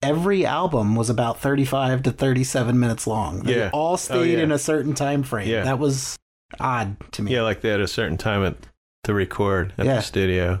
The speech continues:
Speaker 1: Yeah. But I'd check 'em out at least once. Give 'em,
Speaker 2: Yeah.
Speaker 1: you know, a fair listen and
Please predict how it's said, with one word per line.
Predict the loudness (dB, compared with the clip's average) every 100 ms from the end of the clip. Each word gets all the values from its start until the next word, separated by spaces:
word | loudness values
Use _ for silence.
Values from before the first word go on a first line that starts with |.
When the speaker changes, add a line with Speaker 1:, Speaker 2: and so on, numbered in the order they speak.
| 2
Speaker 1:
Yeah. | 2 2 -2 _ _ -2
But | 0
I'd | 2
check | 0 0
'em | 2
out | 2
at | 2
least | 2 0 0
once. | -2 -2 -2
Give | 0
'em, | 2 2
Speaker 2:
Yeah. | 2 0 0
Speaker 1:
you | 0
know, | 2
a | 0
fair | 0 0 0
listen | 0 0 0
and | 2 2 -2